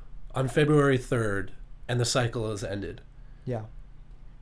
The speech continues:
Speaker 1: You don't think that he would have some sort of psychological breakdown?
Speaker 2: I don't think that we
Speaker 1: His
Speaker 2: can use
Speaker 1: reaction was so
Speaker 2: <laughs>
Speaker 1: calm, so mild-mannered.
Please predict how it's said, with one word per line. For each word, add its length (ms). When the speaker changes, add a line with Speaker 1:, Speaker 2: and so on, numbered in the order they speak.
Speaker 1:
You 200
don't 260
think 260
that 140
he 160
would 140
have 220
some 280
sort 380
of 360
psychological 760
breakdown? 760
Speaker 2:
I 60
don't 180
think 160
that 120
we 80
Speaker 1:
His 200
Speaker 2:
can 100
use 140
Speaker 1:
reaction 640
was 200
so 680
Speaker 2:
<laughs> 0
Speaker 1:
calm, 600
so 460
mild-mannered. 920